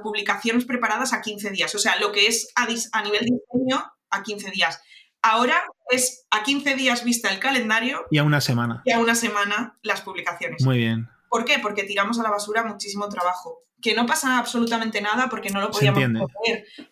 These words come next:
Speaker 1: Pero, pero hemos decidido trabajar de, hasta que por lo menos el sector esté de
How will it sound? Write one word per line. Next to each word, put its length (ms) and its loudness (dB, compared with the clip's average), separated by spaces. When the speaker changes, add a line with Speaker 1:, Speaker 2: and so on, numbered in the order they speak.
Speaker 1:
Pero, 680 2
pero 320 0
hemos 220 0
decidido 320 -4
trabajar 360 -2
de, 240 -2
hasta 280 0
que 100 -4
por 220 -2
lo 80 2
menos 240 0
el 120 -2
sector 640 -4
esté 400 -4
de 240 -4